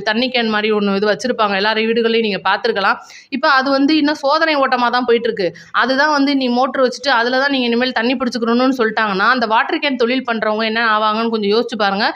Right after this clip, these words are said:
இது வந்து சீக்கிரம் இன்னொரு பிரச்சனையா வெடிக்கிறதுக்கு அவர் சீக்கிரம், ஏன்னா இது வந்து மத்திய அரசு திட்டம், ஜல் ஜீவன் சொல்லிட்டு ஒரு திட்டத்துல கொடுத்துட்டு இருக்காரு. சரிங்க, இது வந்து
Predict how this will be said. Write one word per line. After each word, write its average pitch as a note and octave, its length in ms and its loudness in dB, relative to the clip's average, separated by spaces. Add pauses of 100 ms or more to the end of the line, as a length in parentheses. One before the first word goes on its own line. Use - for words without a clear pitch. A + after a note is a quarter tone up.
(240)
இது D4 160 0
வந்து F4 260 2
சீக்கிரம் D4+ 360 -2
இன்னொரு D4 300 2
பிரச்சனையா C4 440 -2
வெடிக்கிறதுக்கு A#3+ 640 -2
அவர் A3+ 280 -2
சீக்கிரம், C4+ 340 -2
ஏன்னா B3+ 140 0
இது C4+ 100 -2
வந்து C#4 180 2
மத்திய A#3+ 240 0
அரசு D4+ 240 -2
திட்டம், G#3+ 320 -2
ஜல் A3+ 240 0
ஜீவன் B3 360 0
சொல்லிட்டு A#3 340 2
ஒரு A3 140 0
திட்டத்துல A3+ 400 -4
கொடுத்துட்டு G#3+ 340 -4
இருக்காரு. F#3+ 260 -2 (440)
சரிங்க, C#4 320 0 (100)
இது G#3+ 140 -2
வந்து A#3 240 0